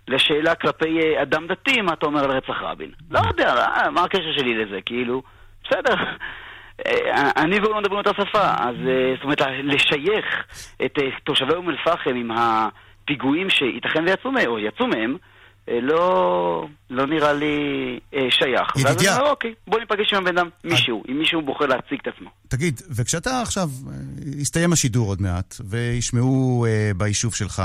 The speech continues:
Speaker 2: שאתה אמרת דברים שהם לא הדברים הנפוצים שאנחנו שומעים, אה, בדרך כלל כשמדובר על היחסים שבין, אה, יהודים לערבים, אני מרשה לעצמי לומר, בטח לא בהתנחלויות כשמדברים על הציבור הערבי.
Speaker 1: מהמם.
Speaker 2: אה, מה תענה להם?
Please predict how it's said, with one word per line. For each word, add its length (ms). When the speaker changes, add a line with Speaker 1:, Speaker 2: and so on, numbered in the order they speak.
Speaker 2:
שאתה 420
אמרת 240
דברים 400
שהם 240
לא 340
הדברים 460
הנפוצים 500
שאנחנו 400
שומעים, 480
אה, 100
בדרך 320
כלל 80
כשמדובר 840
על 80
היחסים 360
שבין, 340
אה, 40
יהודים 320
לערבים, 520
אני 100
מרשה 160
לעצמי 220
לומר, 380
בטח 320
לא 120
בהתנחלויות 840
כשמדברים 540
על 100
הציבור 400
הערבי. 360
Speaker 1:
מהמם. 140
Speaker 2:
אה, 400
מה 180
תענה 260
להם? 180